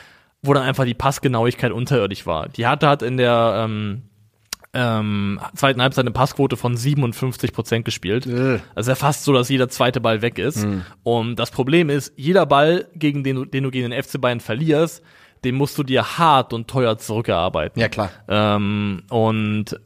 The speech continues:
Speaker 1: das hat, glaub ich, dann im Endeffekt dafür gesorgt, dass so richtig Momentum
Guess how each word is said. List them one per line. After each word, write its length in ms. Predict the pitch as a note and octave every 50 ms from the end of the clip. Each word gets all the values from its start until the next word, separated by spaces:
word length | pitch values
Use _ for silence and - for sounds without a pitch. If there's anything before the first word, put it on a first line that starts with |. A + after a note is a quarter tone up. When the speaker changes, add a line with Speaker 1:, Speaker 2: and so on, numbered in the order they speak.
| _ _ _
Speaker 1:
das 380 | - D3+ - D3 C3+ - -
hat, 240 | D#3 C#3+ - C3 -
glaub 160 | C3+ B2+ B2
ich, 80 | C3 B2+
dann 140 | - B2 A#2+
im 100 | A#2 A#2
Endeffekt 380 | B2+ C3+ C3 - C3 B2 -
dafür 200 | B2 - - B2
gesorgt, 480 | A2+ A#2+ A#2 B2 A#2+ A#2 A#2+ - - -
dass 240 | A2+ A2 - - -
so 100 | A#2+ A#2
richtig 560 | A2+ A#2+ C3+ E3 D#3+ - - - D#3+ D3+ -
Momentum 680 | D#3 D3 D3 C#3+ D3 D3 D3+ C#3+ - D3+ C#3 C3 C3 B2+